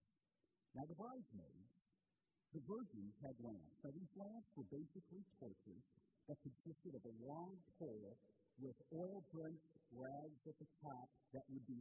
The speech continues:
lit. And the fuel that would, um, produce the fire in these torches was olive oil. Now, these lamps had to be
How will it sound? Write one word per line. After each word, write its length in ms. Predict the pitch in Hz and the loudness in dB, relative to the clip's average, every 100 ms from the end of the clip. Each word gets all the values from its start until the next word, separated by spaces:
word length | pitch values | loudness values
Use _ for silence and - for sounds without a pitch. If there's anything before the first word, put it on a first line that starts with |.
| 113 | 0
lit. 240 | 135 - - - - - - _ 277 | -4 -6 -18 -20 -20 -20 -20 _ 2
And 240 | 285 285 262 | 4 4 0
the 80 | - - | -4 0
fuel 400 | 202 247 151 131 120 | 2 4 4 2 0
that 240 | 120 120 - 120 120 | -2 -2 -6 -6 0
would, 320 | 123 120 120 127 | 2 2 0 -2
um, 260 | 123 110 104 104 - | -4 -4 -4 -6 -2
produce 340 | 123 135 147 - | 2 4 4 0
the 80 | 120 - | -10 -4
fire 420 | 202 226 170 110 110 | -2 0 -2 -2 -4
in 140 | 117 107 | -2 0
these 160 | 104 101 - - | -2 -4 -12 -8
torches 400 | 92 - 92 110 - - - | -8 -8 -6 -6 -6 -18 -8
was 80 | 131 131 | -6 -2
olive 300 | 202 143 92 | -2 0 -4
oil. 240 | 82 - - - - - _ - | -10 -14 -18 -20 -20 -20 _ 0
Now, 80 | 143 | 2
these 220 | 147 170 | 2 0
lamps 400 | 165 208 247 214 | 2 2 2 0
had 160 | 190 190 | 0 0
to 120 | 156 | 2
be 80 | 190 | 0